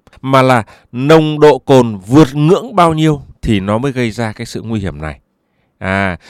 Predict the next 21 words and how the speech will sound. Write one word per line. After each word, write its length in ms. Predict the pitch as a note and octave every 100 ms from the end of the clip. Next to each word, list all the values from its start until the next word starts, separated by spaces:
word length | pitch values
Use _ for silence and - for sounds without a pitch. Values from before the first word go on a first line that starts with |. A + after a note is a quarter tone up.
| - _ _ -
thực 160 | E3
ra 220 | D3+ F3+ F3
ngay 260 | F#3+ G#3
cả 240 | - C3+ G2
nồng 280 | A#2 B2
độ 140 | B2 A2+
cồn 320 | - C3 A2+
cũng 200 | - E3+
chưa 200 | - G3
hẳn 300 | D#3 G2 F#2+
là 100 | G2+
một 180 | G2+ F#2+
chỉ 160 | - F2+
số 200 | - A2+
đáng 220 | B2+ A#2
tin 200 | - D#3
cậy. 200 | - - _ _ _ _ _ _
Tôi 100 | C3+
lấy 140 | C3+ C3+
ví 140 | D#3+
dụ, 240 | D#3 F3